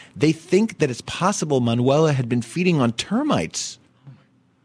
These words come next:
that had been attracted to the decaying furniture in the room, and that there were, was enough moisture in the room that the tortoise was just, like, you know, sucking on, on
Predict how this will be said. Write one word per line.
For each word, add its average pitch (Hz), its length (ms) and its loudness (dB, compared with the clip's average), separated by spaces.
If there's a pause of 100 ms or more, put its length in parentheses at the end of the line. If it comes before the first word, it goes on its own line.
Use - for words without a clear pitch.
(680)
that 151 120 4
had 156 100 4
been 147 100 2
attracted 165 600 -2
to 151 100 -2
the 127 100 0
decaying 151 460 -2
furniture 170 500 -2
in 92 80 -4
the 113 100 2
room, 110 280 2
and 120 140 0
that 131 180 0
there 131 140 0
were, 127 380 4
was 120 180 0
enough 139 280 0
moisture 135 640 0
in 113 140 -2
the 113 80 0
room 123 480 0 (380)
that 143 200 2
the 139 80 -4
tortoise 143 460 0
was 131 120 -2
just, - 280 -4
like, 135 220 0
you 147 60 -2
know, 127 120 2
sucking 139 380 -2
on, 131 400 0
on 131 400 -2